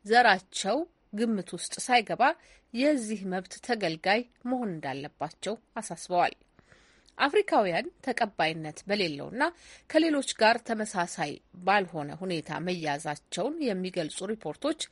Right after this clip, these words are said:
አስደንጋጭ፣ ዘረኛና ዓለም አቀፍ ሕግን የሚጥስ አድራጎት መሆኑን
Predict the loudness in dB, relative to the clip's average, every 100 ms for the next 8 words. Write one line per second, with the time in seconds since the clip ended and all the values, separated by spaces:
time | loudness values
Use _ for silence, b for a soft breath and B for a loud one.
0 | b b b -4 -2 -4 0 -2 -2 -8
1 | b b _ 0 2 4 0 -4 -6 -4
2 | -4 -6 -4 -2 -2 -6 -10 -4 -4 -4
3 | -10 -16 -6 -4 -4 -4 -4 -2 0 0
4 | -2 -6 -6 -8 -4 -4 -4 -6 -8 -8
5 | -4 -2 -2